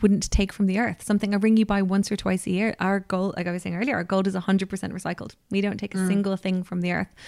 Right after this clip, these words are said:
Speaker 1: to get our gold. And that's such an exciting place to be. And it's harder to do, um, if you're in gold-plated s-, uh, sterling silver, because that's, it's just a little bit more complex.
Speaker 2: Yeah.
Speaker 1: So we started the transition in twenty sixteen, those very first few solid gold pieces.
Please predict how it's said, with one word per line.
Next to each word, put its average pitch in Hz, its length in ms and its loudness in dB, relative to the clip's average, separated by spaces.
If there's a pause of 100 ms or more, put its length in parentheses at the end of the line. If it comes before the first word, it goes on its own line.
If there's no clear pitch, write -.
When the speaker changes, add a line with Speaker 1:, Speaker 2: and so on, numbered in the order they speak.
(160)
Speaker 1:
to - 80 -8
get 180 160 0
our 180 80 0
gold. - 420 -4 (440)
And 190 180 4
that's - 180 -2
such 202 160 -2
an 196 100 0
exciting 185 460 -2
place 180 200 -2
to - 80 -6
be. 190 120 4
And 180 120 2
it's - 100 -10
harder 208 360 2
to 202 120 -6
do, 190 480 0 (140)
um, 180 640 -2 (120)
if - 140 -6
you're 185 140 -2
in 180 300 -2
gold-plated 175 500 -4
s-, - 80 -14 (160)
uh, 175 60 -6
sterling 175 260 -4
silver, 196 340 -2
because 175 280 -2
that's, - 260 -8 (100)
it's - 180 -6
just 190 200 -4
a 185 60 0
little 185 120 0
bit 175 120 -2
more 175 100 0
complex. - 500 -2 (400)
Speaker 2:
Yeah. 190 140 0
Speaker 1:
So 196 340 4
we 208 140 4
started 220 380 2
the 214 100 4
transition 196 520 0
in 180 420 2
twenty 185 420 0
sixteen, 170 760 0
those 170 180 0
very 196 240 6
first 190 460 -2
few 180 240 0
solid 170 260 -2
gold 170 220 -4
pieces. 180 560 -6